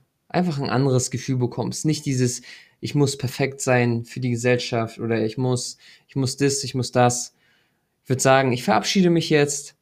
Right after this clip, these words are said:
aus diesem Podcast. Ich wünsche dir auf jeden Fall noch einen richtig geilen Tag, eine gute Nacht, einen guten Morgen, guten Mittag.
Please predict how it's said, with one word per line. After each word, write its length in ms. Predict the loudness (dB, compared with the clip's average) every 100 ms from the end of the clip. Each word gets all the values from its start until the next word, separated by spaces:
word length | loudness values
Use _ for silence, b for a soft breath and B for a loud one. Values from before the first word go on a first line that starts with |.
| _
aus 200 | -8 -6
diesem 220 | -4 -4 -2
Podcast. 600 | -2 -2 -2 -2 -4 -6
Ich 60 |
wünsche 240 | -4 -4 -4
dir 100 | -4
auf 100 | -4
jeden 120 | -4
Fall 140 | -2
noch 120 | -4
einen 100 | -2
richtig 300 | -2 -4 -6
geilen 200 | -2 -2
Tag, 320 | 0 0 0 -2
eine 140 | -2
gute 220 | -2 0
Nacht, 320 | 0 0 -2
einen 80 | -4
guten 160 | -2 0
Morgen, 360 | 2 2 0
guten 220 | -2 -2 0
Mittag. 400 | 0 0 -4